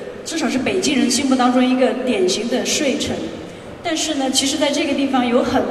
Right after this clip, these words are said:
多有梦想的年轻人在这个地方。我觉得，呃，可能他现在的这个不像C B D那么高大上，也不像金融街那么的富丽堂皇，但是我觉得有梦想的人在哪里，哪里就应该是梦想的中心。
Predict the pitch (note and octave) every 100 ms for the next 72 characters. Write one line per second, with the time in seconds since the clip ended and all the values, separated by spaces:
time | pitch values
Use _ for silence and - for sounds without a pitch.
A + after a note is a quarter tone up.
0 | - C4 B3+ A#3 G#3+ - E4+ B3 - F#3+
1 | F#3 F#3+ F#3 - C4+ F#3+ F#3+ G#3+ G#3 G#3
2 | G#3+ F#3 F#3 F#3 - - - - - -
3 | - A3+ C4+ D4 D4+ C#4 C4+ B3 - -
4 | - - A3+ A3+ A3 - - - - -
5 | - C4 A3+ B3+ - F#4 G4+ E4+ D4+ A#3
6 | A3+ A#3+ G#3+ G#3 - E4 C#4+ D#4+ E4 D#4
7 | B3+ B3 B3+ B3 A#3+ A3+ B3 G3 - -
8 | - A#3 A#3+ C#4+ B3+ C#4 C4+ B3+ C4 B3+
9 | B3+ A#3+ - F#3 - A#3 G3 G3+ G3 G3+
10 | F3+ - D4+ D4 C4+ G#3 A3 A#3+ A#3 F#3
11 | A#3+ - F#3+ F#3 F#3+ F#3 G#3+ F#3+ F#3 E3
12 | G#3+ B3 B3+ G#3+ B3 B3+ C#4 C4 A#3 -
13 | C4 A#3+ F#3+ F3+ A3 A3 A3 A3 A3+